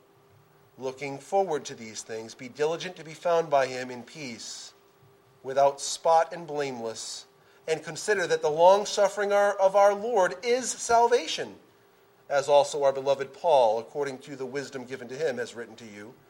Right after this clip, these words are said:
as also in all his epistles, speaking in them of these things, in which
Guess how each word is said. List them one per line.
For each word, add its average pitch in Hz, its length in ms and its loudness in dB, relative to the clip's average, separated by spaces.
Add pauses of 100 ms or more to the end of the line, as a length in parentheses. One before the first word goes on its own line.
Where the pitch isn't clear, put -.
(400)
as 156 220 4
also 180 460 6
in 175 100 2
all 185 180 10
his 185 160 -2
epistles, 143 440 -4
speaking 202 420 -6
in 196 120 0
them 151 240 6 (280)
of 165 200 4
these 190 260 -4
things, 175 320 -2
in 175 120 -4
which 196 260 0